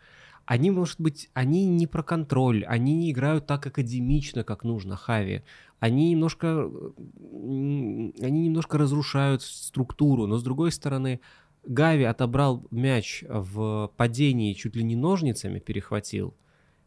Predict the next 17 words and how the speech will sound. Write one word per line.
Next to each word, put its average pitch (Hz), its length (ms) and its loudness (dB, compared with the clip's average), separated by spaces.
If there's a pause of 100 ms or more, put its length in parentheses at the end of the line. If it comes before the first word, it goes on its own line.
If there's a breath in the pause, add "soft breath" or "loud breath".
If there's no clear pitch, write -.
(260)
и 127 580 2
Фати 165 540 -2 (240)
как 123 180 -2
бы 110 120 -4
прорвался 127 640 0
и 107 420 2
просто 117 440 -6
н-, 101 460 -4
ни 113 60 2
с 117 60 -2
чем 92 340 -2
оставил 92 520 -2
Вальверде. 98 640 -2 (440 loud breath)
И 117 80 -2
это 120 180 -4
гол, 113 400 0
и, - 140 -16